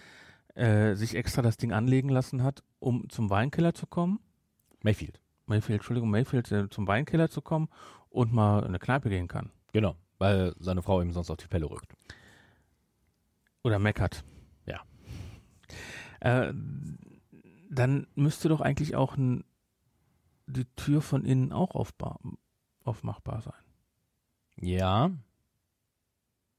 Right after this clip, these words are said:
Speaker 1: Also jeder kann einbrechen, aber keiner kommt raus. Das ist ein Gefängnis.
Speaker 2: Gut, jetzt könnte man natürlich sagen, ähm, immer wenn er wusste, dass er abends raus will, hat er, äh
Speaker 1: Vorher, da ist er vorher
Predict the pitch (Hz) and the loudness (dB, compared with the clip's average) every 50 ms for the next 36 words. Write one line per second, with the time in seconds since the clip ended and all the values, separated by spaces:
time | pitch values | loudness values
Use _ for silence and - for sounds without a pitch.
0 | _ _ _ _ _ _ - - - - - - 143 123 127 127 139 180 185 202 | _ _ _ _ _ _ -20 -20 -20 -12 -4 -2 0 2 4 6 6 6 6 4
1 | - - 160 156 123 131 135 165 175 160 143 180 175 - - 202 202 - 160 151 | 4 2 2 2 2 2 2 2 0 2 2 2 2 2 0 -2 0 0 0 -2
2 | 147 139 - 156 151 147 143 139 - 139 127 123 - - 175 151 120 107 - - | -2 0 0 0 2 2 2 0 -2 -4 -6 -4 -2 0 0 2 0 0 -2 -6
3 | - 131 117 117 - - 233 233 156 107 98 - - - - _ _ _ _ _ | -6 -2 -2 -2 0 0 0 0 0 0 -2 -4 -6 -14 -20 _ _ _ _ _
4 | _ _ _ _ _ _ _ _ _ _ _ _ _ _ _ _ _ _ _ _ | _ _ _ _ _ _ _ _ _ _ _ _ _ _ _ _ _ _ _ _
5 | _ _ _ _ _ _ _ _ _ _ _ - - - - - - - - _ | _ _ _ _ _ _ _ _ _ _ _ -20 -20 -20 -20 -20 -20 -20 -20 _
6 | _ _ _ _ _ - - _ - _ _ _ _ _ - - - _ _ - | _ _ _ _ _ -20 -20 _ -20 _ _ _ _ _ -20 -20 -20 _ _ 2
7 | 123 135 139 131 120 - - - - - - 101 - - 143 135 135 120 110 98 | 4 6 6 4 2 -2 -18 -20 -10 -4 -4 -2 0 2 0 2 2 2 2 0
8 | 95 98 95 87 98 98 98 107 107 110 - - - - - - - - 110 113 | -2 -2 -4 -2 0 0 0 0 -2 -4 -6 -10 -16 -20 -20 -18 -8 -2 0 0
9 | 117 120 - - 123 123 139 131 117 117 113 117 110 107 127 143 - 131 107 104 | 0 0 -2 -2 0 2 2 2 2 2 2 2 2 0 -2 -2 -4 -4 -4 -4
10 | - 110 92 98 107 113 104 90 92 98 110 113 - 113 113 110 104 104 104 - | -4 -4 -4 -4 -4 -4 -6 -4 -2 -2 -2 -2 -2 -2 0 0 0 0 -2 -4
11 | - - 98 104 107 101 98 98 95 92 - - 131 131 156 160 165 160 151 147 | -4 -2 0 2 2 4 2 2 0 0 0 2 2 4 4 6 4 4 4 2
12 | 120 143 139 - 135 131 143 123 123 - - 127 117 120 120 | 0 -2 -2 -2 -2 -2 0 -2 -2 0 2 2 2 2 2